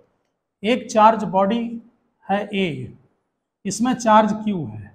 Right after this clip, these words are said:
ओके, फिर एक charge body B है, उसमें भी charge Q है। अब इन दोनों को touch करा दिया, ठीक, तो touch कराने के बाद total charge तो टू क्यू बनेगा, फिर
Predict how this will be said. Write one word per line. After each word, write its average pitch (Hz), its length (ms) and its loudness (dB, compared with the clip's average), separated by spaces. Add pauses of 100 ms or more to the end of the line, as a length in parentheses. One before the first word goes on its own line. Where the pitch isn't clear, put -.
(120)
ओके, 254 260 -2 (680)
फिर 247 100 -2
एक 262 280 -4 (500)
charge 214 320 4 (100)
body 220 300 0
B 185 240 -4
है, 220 400 0
उसमें 220 320 -4
भी 220 100 -4
charge 196 420 2
Q - 920 -6
है। 131 180 -6 (840)
अब 226 240 0
इन 247 180 0
दोनों 233 280 2
को 247 160 2 (540)
touch 208 140 0
करा 156 260 -2
दिया, 139 240 -10 (300)
ठीक, 247 200 -10 (680)
तो 202 100 -2
touch 226 240 0
कराने 220 380 2
के 202 140 -2
बाद 202 380 2 (240)
total 208 280 -2
charge 214 300 6
तो 208 160 -6
टू 190 180 -6
क्यू 214 200 -6
बनेगा, 196 460 -4 (580)
फिर 220 160 -2